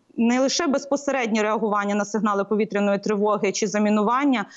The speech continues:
але й відпрацювання алгоритмів дій з усіма учасниками освітнього процесу. Е, це такі, е, тренувальні евакуації, тренування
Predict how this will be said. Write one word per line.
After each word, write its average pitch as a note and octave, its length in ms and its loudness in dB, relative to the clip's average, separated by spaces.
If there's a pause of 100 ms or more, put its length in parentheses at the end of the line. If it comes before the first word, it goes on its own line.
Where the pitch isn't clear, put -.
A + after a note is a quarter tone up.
(180)
але A3+ 420 0
й C4+ 160 2
відпрацювання A#3+ 760 -2
алгоритмів A#3+ 580 0
дій A3 340 0
з - 160 -12
усіма A#3+ 500 0
учасниками A#3+ 640 -2
освітнього A3 420 -4
процесу. G#3+ 640 -4 (560)
Е, G3 260 -2 (320)
це C4 160 -4
такі, C#4 380 0
е, - 160 0
тренувальні B3 840 0
евакуації, A#3 960 -2 (260)
тренування A#3+ 720 0